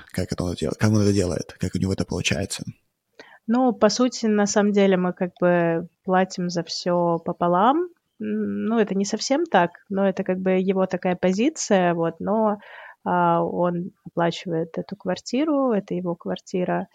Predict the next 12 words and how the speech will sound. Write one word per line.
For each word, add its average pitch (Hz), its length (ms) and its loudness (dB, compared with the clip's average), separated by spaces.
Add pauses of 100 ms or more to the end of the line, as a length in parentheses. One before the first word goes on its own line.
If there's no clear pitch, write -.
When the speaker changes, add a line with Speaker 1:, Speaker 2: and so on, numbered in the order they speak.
(320)
Speaker 2:
мы 170 140 0
в 170 60 -4
ней 165 200 -2
живём 160 340 -4
всё - 180 -10
вместе, 165 720 -6 (180)
вот, 170 360 -6 (180)
а, 165 380 -6
там - 340 -12
большую 180 420 -4
часть, - 680 -6
а, 170 320 -8